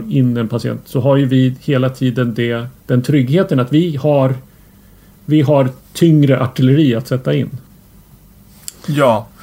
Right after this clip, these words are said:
Speaker 1: Och
Speaker 2: Precis, dels har vi tyngre artilleri, sen så har vi också en,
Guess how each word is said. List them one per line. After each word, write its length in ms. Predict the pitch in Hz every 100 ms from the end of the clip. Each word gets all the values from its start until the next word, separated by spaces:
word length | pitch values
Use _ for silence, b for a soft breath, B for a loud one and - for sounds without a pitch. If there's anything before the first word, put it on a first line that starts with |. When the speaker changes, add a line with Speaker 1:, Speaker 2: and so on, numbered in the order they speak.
| B B B B - - - -
Speaker 1:
Och 100 | 170
Speaker 2:
Precis, 300 | 175 214 160
dels 260 | 165 226 220
har 120 | 208
vi 160 | 180 185
tyngre 340 | 165 147 135
artilleri, 500 | 131 - 131 123 117
sen 200 | 120 151
så 120 | 151 160
har 100 | 156
vi 120 | 143
också 280 | 123 - 131
en, 240 | 123 120